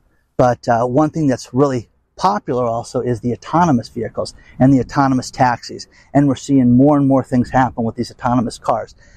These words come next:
It's great. In Los Angeles, there's autonomous cars that are driving around, and they're driving into, like, uh, sidewalks that are being built, and they're getting stuck in wet cement.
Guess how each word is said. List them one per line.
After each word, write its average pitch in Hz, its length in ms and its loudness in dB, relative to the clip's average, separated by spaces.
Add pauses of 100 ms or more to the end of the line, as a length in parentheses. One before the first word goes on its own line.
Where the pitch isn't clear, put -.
(160)
It's 160 200 2
great. 123 360 0 (760)
In 185 160 4
Los 175 300 0
Angeles, 160 420 2
there's 127 220 0
autonomous 143 500 0
cars 131 420 0
that 120 220 0
are 123 120 0
driving 123 420 0
around, 120 500 0 (320)
and 120 320 4
they're 120 180 2
driving 123 380 0
into, 123 300 -2
like, 110 440 0 (340)
uh, 110 160 0
sidewalks 135 640 -2
that 113 80 -6
are 113 60 -4
being 117 220 -2
built, 107 340 -2 (320)
and 131 100 6
they're 127 120 2
getting 131 220 2
stuck - 440 -2
in 120 160 0
wet 127 220 0
cement. 123 500 0